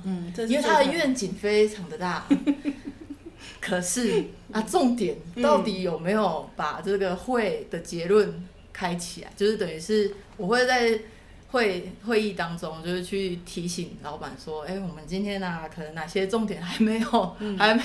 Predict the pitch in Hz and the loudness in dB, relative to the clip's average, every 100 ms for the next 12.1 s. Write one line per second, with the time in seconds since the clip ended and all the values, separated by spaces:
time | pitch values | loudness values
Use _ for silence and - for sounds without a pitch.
0 | 269 214 214 214 226 202 208 - - 214 | 4 6 6 4 0 0 -2 -12 2 6
1 | 190 226 254 202 190 - 269 247 185 170 | 6 8 6 4 0 -4 0 2 2 2
2 | 233 262 302 226 196 - - - 277 202 | 4 6 6 4 4 2 0 -2 -2 0
3 | 170 170 - 185 190 208 208 - - - | -2 -4 -4 0 2 2 0 -8 -16 -4
4 | 190 240 247 233 226 196 - 170 131 90 | -2 0 4 6 6 2 0 0 0 -2
5 | - 214 196 214 202 214 - 196 202 202 | -2 2 2 4 4 2 0 -2 0 0
6 | 214 202 - - - - 214 185 170 196 | 2 2 2 -6 -8 -4 -4 -2 -6 -4
7 | 202 180 - 233 180 185 175 254 294 269 | -4 -6 -6 -2 -2 -2 2 2 4 2
8 | 208 - - 214 190 180 196 196 185 180 | -2 -6 -2 2 2 4 4 4 2 0
9 | 180 190 190 220 233 185 - 208 220 190 | -2 -4 2 2 2 0 2 2 0 -2
10 | 151 156 185 214 240 214 196 - - 269 | -4 -4 0 2 2 0 0 -6 -6 0
11 | 254 190 165 165 - - - 175 147 160 | 0 0 -4 -10 -20 -20 -12 -10 -10 -12